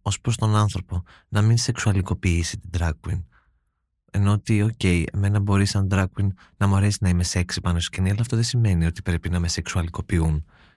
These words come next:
επειδή είμαι sexy. Είναι δικαίωμά μου να είμαι ό,τι θέλω. Οπότε αυτό που θα έλεγα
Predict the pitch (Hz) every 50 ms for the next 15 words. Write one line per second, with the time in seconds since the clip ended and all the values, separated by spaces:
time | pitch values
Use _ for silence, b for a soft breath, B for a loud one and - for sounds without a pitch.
0 | b b 98 - 104 87 95 98 92 85 82 82 80 - - 80 76 - - -
1 | 80 80 90 101 - - 127 131 123 117 117 123 113 113 113 107 98 101 101 98
2 | 101 98 - - 95 87 85 85 87 B B B B B B 120 117 117 117 117
3 | 123 120 117 - 127 120 117 113 - - 113 117 135 127 120 123 131 127